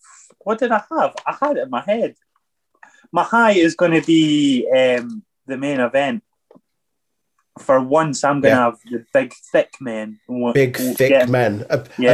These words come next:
Speaker 2: a big, tasty special.
Speaker 1: U-, usually, I'm a high-flying guy, but I'll go for the two big men this time.
Speaker 2: Thick boys,
Speaker 1: Uh,
Speaker 2: yes.
Speaker 1: yeah.
Speaker 2: <laughs>
Speaker 1: Uh, and my low is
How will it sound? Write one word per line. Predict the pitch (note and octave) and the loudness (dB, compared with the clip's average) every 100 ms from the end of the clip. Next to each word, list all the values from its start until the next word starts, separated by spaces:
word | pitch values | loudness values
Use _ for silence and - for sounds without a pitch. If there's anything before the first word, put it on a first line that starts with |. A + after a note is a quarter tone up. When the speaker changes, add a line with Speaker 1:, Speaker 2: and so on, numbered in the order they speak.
| A#2+ | 6
Speaker 2:
a | |
big, | A#2+ B2 | 4 0
tasty | E3+ E3+ - C#3+ | 0 0 0 0
special. | - - F3 - - A2 G#2+ | -2 0 0 0 -2 -2 -4
Speaker 1:
U-, | D#3 E3+ D#3+ _ _ | -4 -4 -4 _ _
usually, | C#3+ F#3+ G3 F#3 F#3 | -2 0 2 4 4
I'm | E3+ D#3 | 4 0
a | C#3 C3+ _ - _ - | -6 -6 _ -20 _ -4
high-flying | E3+ E3+ E3+ - C#3 C3 A#2+ | 0 0 -2 -2 0 -2 -4
guy, | A2+ G#2+ G#2 | -4 -4 -4
but | G2+ G2 | -4 -4
I'll | A#2 | -4
go | B2+ C#3 | -4 -8
for | - | -6
the | B2 A#2+ - | -6 -8 -12
two | - C3 B2 A#2+ - - | -8 -6 -4 -6 -8 -2
big | B2 A#2+ A#2 | -2 -2 -6
men | A#2+ A2+ A2+ | -4 -4 -6
this | G#2 | -10
time. | - G2 | -6 -6
Speaker 2:
Thick | G2+ D3 D3 G#2+ | -2 -2 -2 -4
boys, | A#2 A2 A2 A2+ | -4 -2 -2 -2
Speaker 1:
Uh, | A2+ A2+ | -2 0
Speaker 2:
yes. | G2+ A#2 | -2 2
Speaker 1:
yeah. | A#2+ A#2 A2+ A2+ _ _ - | 4 4 4 0 _ _ -18
Speaker 2:
<laughs> | - - - | -8 -6 0
Speaker 1:
Uh, | A2+ A2+ A#2+ A#2 A2+ - _ _ _ _ _ _ _ _ | 2 4 2 2 0 -4 _ _ _ _ _ _ _ _
and | B2 B2 C3 | -2 -2 -2
my | C3 B2 | -2 -2
low | C3 D3 E3 D3+ C#3+ | 0 0 2 2 2
is | A#2 A2+ A#2 | 0 -2 -10